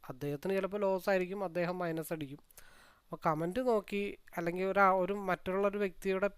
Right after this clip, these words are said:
പി എൻ എൽ നോക്കിയിട്ടോ മറ്റൊരു ഇതിൻ്റെ ലൈ-, വീഡിയോ ലൈക്ക് നോക്കിയിട്ടോ നിങ്ങൾ ട്രേഡ് ചെയ്യാനായിട്ട് ശ്രമിക്കരുത്. നിങ്ങൾ ക്ലോസ്ലി കുറച്ച് നാളൊന്ന് വാച്ച് ചെയ്യുക.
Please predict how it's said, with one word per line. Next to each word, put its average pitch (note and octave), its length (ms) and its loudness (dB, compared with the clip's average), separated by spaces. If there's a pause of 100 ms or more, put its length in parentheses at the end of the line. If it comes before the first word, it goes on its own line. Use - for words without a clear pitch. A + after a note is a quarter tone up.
പി F3+ 60 -6
എൻ F3 340 0
എൽ F#3+ 60 2
നോക്കിയിട്ടോ F3 680 -2 (720)
മറ്റൊരു F3 600 -2
ഇതിൻ്റെ E3+ 400 0
ലൈ-, E3 320 0
വീഡിയോ E3 460 -2
ലൈക്ക് F3 360 0
നോക്കിയിട്ടോ D#3+ 400 -4
നിങ്ങൾ D#3 580 -4
ട്രേഡ് D3 340 -4
ചെയ്യാനായിട്ട് D#3 800 -4
ശ്രമിക്കരുത്. D#3+ 560 -2
നിങ്ങൾ E3 180 -2
ക്ലോസ്ലി F#3+ 500 0
കുറച്ച് G3 340 -4
നാളൊന്ന് F3+ 380 -2
വാച്ച് D3 420 -6
ചെയ്യുക. C#3 240 -6